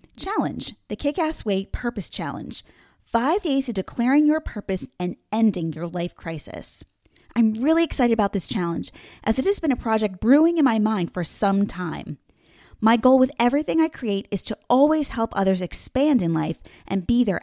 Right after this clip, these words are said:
absolute best. This challenge, no exception. All right, enough about that. To help you see the connection between the two crises, let me share with you my experience so you can see how this unfolds.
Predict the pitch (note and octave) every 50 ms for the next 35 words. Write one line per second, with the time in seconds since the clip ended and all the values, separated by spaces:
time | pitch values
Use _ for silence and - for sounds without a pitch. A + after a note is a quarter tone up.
0 | - _ G3 F#3 F#3+ G3 - - - A3 F#3+ F3+ F3+ F3 - - _ - D#3 C3+
1 | - - - - - - - _ _ - _ _ _ _ - B3+ D4 - - D#4
2 | D4 D#4 E4 F4 F#4 F4 - - - _ _ _ _ _ G3+ F3 F3+ F3+ F#3 F#3
3 | - - D#3+ - - - - - F#2 - G3 - _ _ _ _ _ _ - _
4 | C#4 B3+ E3 D3 - - - - - A#3 A#3 A#3+ C4 A3 G#3 G3 G3 - - -
5 | - - _ _ _ _ _ _ _ - - _ _ _ - C4 - - F4+ A#4+
6 | - A4+ G#4 G4+ - - D4 C4+ C4 B3+ - A#3+ A3+ G3+ G3+ - - G3+ F3+ F3+
7 | F#3 - - C4+ D4+ F#4 F#4 C#4+ - - G3+ - - E3 D#3+ D3 - E3+ E3 -
8 | - - - - - - _ _ C4 D#4+ G#4+ A#4+ C5 A4 - - D#4+ C#4 C4+ B3+
9 | B3+ A3+ A3 G#3+ G#3 G3 G3+ G3+ G#3 G3+ G3+ - - - D#3+ E3 D#3+ D3+ D#3 -
10 | - - G3+ G3 A3+ A#3+ - B3 G#3+ - - B3+ A#3+ G#3+ F#3+ F3+ F3+ F3+ F3+ -
11 | - - F#3 F3+ E3+ B2+ - - F3 D#3+ - - F#2+ - - -